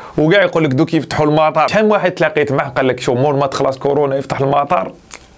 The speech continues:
الهربه". هذا هو معناتها غربه الوطن. علاش؟ لان الوطن ما يعجبوش، ولهذا فهو غريب فيها وعايش كالغريب فيه. السبب الثاني المدينه،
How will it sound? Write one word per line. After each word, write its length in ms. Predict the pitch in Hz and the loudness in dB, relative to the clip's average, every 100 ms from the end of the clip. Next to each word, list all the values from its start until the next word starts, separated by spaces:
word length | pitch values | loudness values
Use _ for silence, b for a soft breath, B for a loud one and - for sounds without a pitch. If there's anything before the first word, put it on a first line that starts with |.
| B B B B B | B B B B B
الهربه". 420 | 131 143 143 87 - - - - | -2 0 0 -4 -10 -14 -20 -6
هذا 260 | 127 190 262 | 0 2 2
هو 120 | 226 170 | 2 2
معناتها 280 | 202 190 240 | 0 0 0
غربه 400 | - 185 196 214 | 0 0 0 0
الوطن. 360 | 208 220 214 117 | 0 0 0 -2
علاش؟ 360 | 113 165 170 | 0 -2 -2
لان 160 | - 147 | -2 0
الوطن 340 | 147 208 285 | 2 2 2
ما 80 | 247 | 2
يعجبوش، 480 | 147 123 95 95 - - - - | 0 -2 -6 -8 -12 -20 -20 -4
ولهذا 300 | 139 147 180 | 0 2 2
فهو 260 | 214 160 160 | 0 0 0
غريب 340 | 143 175 202 | 2 2 0
فيها 200 | 143 123 | 0 0
وعايش 280 | 113 131 147 | 2 0 -2
كالغريب 460 | - 160 135 156 147 | -2 0 2 2 0
فيه. 280 | 131 101 85 B - - | -2 -4 -6 B -6 -2
السبب 260 | - 269 | 0 2
الثاني 320 | 285 247 269 | 2 0 0
المدينه، 500 | 277 220 240 226 107 | 0 0 0 0 -2